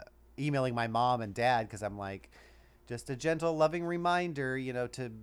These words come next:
be sure to take this seriously and to still, you know," because they're in Eastern Washington and, um, kind of near Yakima, and Yakima was the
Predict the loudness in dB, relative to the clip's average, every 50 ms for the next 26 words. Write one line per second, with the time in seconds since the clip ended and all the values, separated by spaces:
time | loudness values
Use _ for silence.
0 | -18 -20 -20 -14 -8 -6 -6 -6 -6 -6 -4 -4 -4 -4 -6 -6 -4 -4 -4 -4
1 | -4 -6 -6 -6 -6 -4 -4 -4 -2 -2 -4 -4 -4 -4 -4 -4 -4 -4 -4 -6
2 | -6 -8 -10 -12 -12 -12 -12 -12 -10 -8 -6 -4 -2 -2 -2 -2 -2 -4 -4 -6
3 | -10 -12 -10 -8 -6 -6 -6 -6 -6 -8 -8 -6 -4 -2 -2 -2 -2 -2 -4 -6
4 | -6 -6 -6 -8 -8 -8 -10 -10 -8 -8 -8 -8 -6 -2 0 0 0 0 -2 -6
5 | -10 -8 -8 -8 -8 -8 -10 -10 -12 -10 -10 -8 -8 -8 -10 -10 -8 -6 -6 -6
6 | -6 -6 -8 -10 -10 -12 -14 -16 -16 -18 -18 -14 -10 -8 -8 -8 -8 -8 -8 -8
7 | -6 -6 -2 0 0 0 0 0 -4 -4 -2 -2 -2 -4 -4 -2 -2 -2 -2 -2
8 | -4 -4 -4 -4 -4 -6 -8 -10 -10 -10 -10 -10 -10 -10 -10 -12